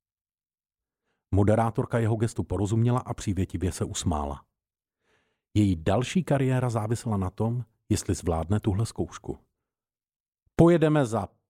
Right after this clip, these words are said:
pět, čtyři, tři," začal produkční odpočítávat na ruce zdvižené vedle objektivu kamery.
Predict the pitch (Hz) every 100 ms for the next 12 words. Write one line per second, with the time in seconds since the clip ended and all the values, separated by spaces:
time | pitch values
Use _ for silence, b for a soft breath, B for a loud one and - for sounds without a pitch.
0 | - 156 165 131 - _ _ _ _ _
1 | - - 170 165 107 98 76 _ _ _
2 | _ - - 165 143 90 _ _ _ _
3 | _ 113 127 120 104 117 127 - 131 98
4 | 104 131 - 147 135 127 92 92 101 123
5 | - 92 95 98 117 117 110 101 107 107
6 | 98 - 113 104 101 92 82 69